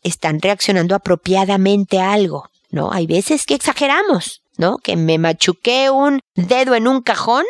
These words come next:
y, ¿no? Tengo crisis de pánico y no quiero salir. Y entonces sí te puedo decir, "Oye, tu respuesta es totalmente desproporcionada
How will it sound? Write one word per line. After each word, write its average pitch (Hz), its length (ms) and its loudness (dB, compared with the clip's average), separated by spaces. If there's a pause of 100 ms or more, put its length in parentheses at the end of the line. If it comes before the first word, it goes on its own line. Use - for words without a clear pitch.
(160)
y, 240 560 0
¿no? 233 240 0
Tengo 190 220 -2
crisis 180 360 -2
de - 80 -4
pánico 156 560 -2
y 143 60 -2
no 165 80 -2
quiero 160 260 -2
salir. 147 400 -4
Y - 80 -10
entonces 151 380 -6
sí 151 100 -4
te 147 100 -6
puedo 139 180 -2
decir, 139 260 -2
"Oye, 143 240 -4
tu - 120 -2
respuesta 147 440 -4
es 185 80 -2
totalmente 151 640 -2
desproporcionada 160 1120 -2